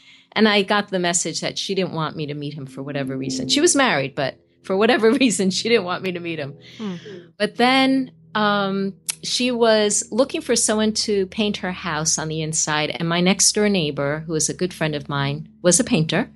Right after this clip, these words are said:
Speaker 1: And so I hooked them up, and my next door neighbor came home one day after painting and said, "I had the cutest Hungarian helper."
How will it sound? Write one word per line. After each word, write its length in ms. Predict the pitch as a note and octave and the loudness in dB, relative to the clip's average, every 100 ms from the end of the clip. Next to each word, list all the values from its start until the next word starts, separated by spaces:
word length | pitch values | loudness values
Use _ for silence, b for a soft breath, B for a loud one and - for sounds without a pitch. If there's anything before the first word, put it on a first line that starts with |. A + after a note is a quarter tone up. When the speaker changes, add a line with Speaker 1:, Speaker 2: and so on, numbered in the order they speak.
| B B B B B _ | B B B B B _
Speaker 1:
And 540 | F3+ F3+ F3 E3+ E3+ D#3+ - | 0 2 2 0 -4 -10 -4
so 260 | - G#3+ | 2 4
I 100 | F#3+ | 4
hooked 280 | F#3 G#3 - | 2 -2 -2
them 200 | F#3+ F#3+ | -2 0
up, 280 | E3 E3 E3 | 2 0 0
and 180 | F3 D#3+ | -2 0
my 240 | D#3+ D#3 | 0 0
next 260 | D#3+ D#3+ - | 0 0 0
door 120 | G#3 | 2
neighbor 300 | G#3+ F3 F3+ | 4 4 2
came 220 | F3+ A3 G#3 | 2 2 4
home 260 | F#3+ F3+ | 4 4
one 220 | F3 E3+ | 4 2
day 340 | D#3+ D3+ D#3+ - | 2 2 2 2
after 340 | D#3 D#3 A3 | -2 -2 -6
painting 440 | A3+ D#3+ C#3+ E3 E3 | 0 0 0 0 2
and 120 | D#3+ | 2
said, 320 | E3+ E3 E3 B B B B - | 2 2 0 B B B B 0
"I 380 | A#3+ C4 C4 | 2 4 2
had 320 | C4 A#3+ A3 G#3+ | 0 -2 -4 -6
the 80 | |
cutest 680 | G3+ - C4 C4+ D4 D4 - | -12 -10 -4 -2 0 -2 -2
Hungarian 560 | A3+ G#3 F#3+ G3+ G#3+ G#3 | -2 -2 -2 -2 -2 -2
helper." 480 | F#3 E3 D3+ C#3+ | -2 -4 -6 -8